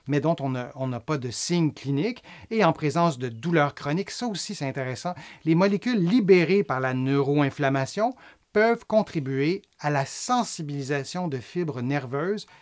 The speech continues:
spécialisées dans la douleur. Je vous ai souvent parlé sur ma chaîne de la sensibilisation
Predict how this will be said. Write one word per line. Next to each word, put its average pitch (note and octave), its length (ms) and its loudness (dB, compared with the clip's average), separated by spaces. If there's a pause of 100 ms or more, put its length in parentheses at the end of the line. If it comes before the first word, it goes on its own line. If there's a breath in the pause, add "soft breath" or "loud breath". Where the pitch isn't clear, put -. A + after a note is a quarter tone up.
spécialisées E3 840 -2
dans C#3+ 140 -2
la B2+ 160 -4
douleur. C3 440 -12 (300 loud breath)
Je E3 120 -6
vous D#3+ 140 2
ai G#3 220 4 (140)
souvent B3 340 -2
parlé D#3+ 300 0
sur C#3 160 -6
ma B2+ 160 -2
chaîne E3+ 300 -4
de C#3+ 80 -2
la B2+ 120 -4
sensibilisation C#3 920 -6